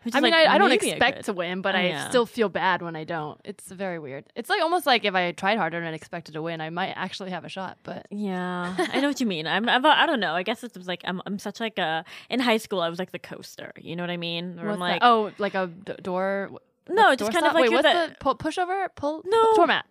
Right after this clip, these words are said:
Speaker 2: That's the word I was like
Speaker 1: For me, it's just more just kind of like you don't try as hard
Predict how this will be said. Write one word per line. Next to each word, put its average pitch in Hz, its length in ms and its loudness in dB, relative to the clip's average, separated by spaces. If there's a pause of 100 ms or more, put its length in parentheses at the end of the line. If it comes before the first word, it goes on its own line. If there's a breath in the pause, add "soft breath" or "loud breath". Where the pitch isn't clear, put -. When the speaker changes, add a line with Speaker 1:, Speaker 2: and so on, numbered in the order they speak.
Speaker 2:
That's 240 140 -2
the 208 80 -4
word 165 140 -2
I 156 80 -6
was 160 120 -14
like - 100 -16 (240)
Speaker 1:
For 320 120 -4
me, 359 200 -2
it's 320 100 -2
just 269 120 -10
more 240 140 0
just 233 140 -8
kind 247 180 0
of 208 100 -6
like 185 500 0 (140)
you 220 320 -4
don't 208 260 -2
try 180 280 -2
as 185 120 -4
hard 185 520 -2